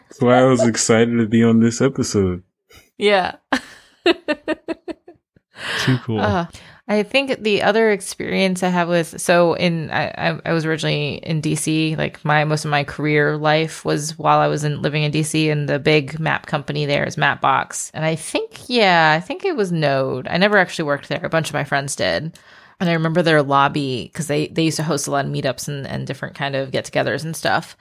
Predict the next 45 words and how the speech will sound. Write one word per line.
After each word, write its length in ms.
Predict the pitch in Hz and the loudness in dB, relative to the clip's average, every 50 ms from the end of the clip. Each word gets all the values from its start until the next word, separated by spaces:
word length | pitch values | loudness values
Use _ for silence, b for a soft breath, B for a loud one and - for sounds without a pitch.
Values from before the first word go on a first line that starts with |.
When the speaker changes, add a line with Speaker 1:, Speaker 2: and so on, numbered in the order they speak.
| B B B B B B | B B B B B B
Speaker 2:
Their 180 | - 175 170 160 | 0 2 2 2
lobby 480 | 156 151 147 147 151 165 175 170 160 | 2 4 4 4 4 2 2 2 2
has 300 | 165 151 147 143 143 - | 0 0 -2 -2 -4 -4
this, 240 | - 147 147 - - | -4 -6 -6 -4 -4
like, 320 | - 135 117 - - - _ | -4 -4 -4 -6 -10 -8 _
dot 320 | - 156 127 143 120 - - _ _ | -2 0 2 2 0 0 -6 _ _
map. 400 | - 196 208 233 262 - - - - _ _ _ _ _ _ _ _ 147 | -4 -2 -2 -2 -2 -6 -10 -12 -20 _ _ _ _ _ _ _ _ -14
Uh, 80 | - - _ _ | -14 -14 _ _
it's 200 | - 202 - 220 | -10 -6 -2 -2
like, 120 | 226 214 | -2 0
um, 540 | 233 226 214 202 190 190 185 185 180 175 175 - _ | 2 4 4 4 2 0 -4 -4 -6 -6 -8 -12 _
a 40 | - | -12
scat-, 340 | - - - 185 175 185 - | -10 0 2 2 2 2 0
it 80 | 220 214 | -2 -2
looks 200 | 226 254 247 - | 0 -2 -2 -2
like 140 | 359 - 302 | -4 -4 -4
a 40 | |
scatter 380 | 285 - - 233 196 202 202 202 | -4 -2 0 2 2 2 2 0
plot, 380 | 190 - - 160 82 - - - _ _ _ _ | -2 0 -2 -2 -2 -2 -6 -12 _ _ _ _
like 160 | 185 185 175 175 | -6 -6 -4 -4
you'd 160 | 185 180 180 | -8 -8 -8
see 400 | - - 202 196 196 190 185 - | -6 -4 -2 0 0 0 -2 -2
in 280 | - 180 175 170 165 - | 0 -2 -2 -2 -4 -6
a 80 | - | -6
math 340 | 165 160 151 143 156 - - | -4 -2 -2 -2 -2 -4 -10
class. 600 | - - 240 240 269 294 320 - - - - - b b b b b b b b b b | -12 -6 -4 -2 0 0 -2 -4 -6 -10 -12 -16 b b b b b b b b b b
But 160 | - 220 214 | -2 -2 2
then 160 | - 214 208 208 | 2 2 2 2
when 160 | 208 208 208 | 2 2 2
you, 140 | 208 214 208 | 2 2 0
like, 400 | 190 180 208 196 185 180 - _ _ _ _ | 2 2 2 2 2 0 -4 _ _ _ _
step 400 | - - - - - 240 233 - | -10 -10 -8 0 0 0 0 2
back, 320 | - 156 160 208 - - | 0 0 0 0 2 2
I 60 | 185 | 2
almost 220 | 196 208 233 233 - | 2 2 0 0 0
said 120 | 233 190 | 0 0
zoom 220 | 170 147 160 151 151 | 2 0 0 0 0
out, 200 | 139 - - - | -2 -4 -6 -8
but 60 | 147 | -6
when 160 | 156 160 170 | -6 -2 -2
you 60 | 196 | -2
step 320 | 196 - - 208 180 - - | -4 -2 0 0 0 2 2
back 260 | 151 135 147 170 - | 2 2 2 0 -4
from 220 | - - 208 214 | -10 -8 -6 -4
it, 200 | 233 247 233 - | -4 -4 -4 -6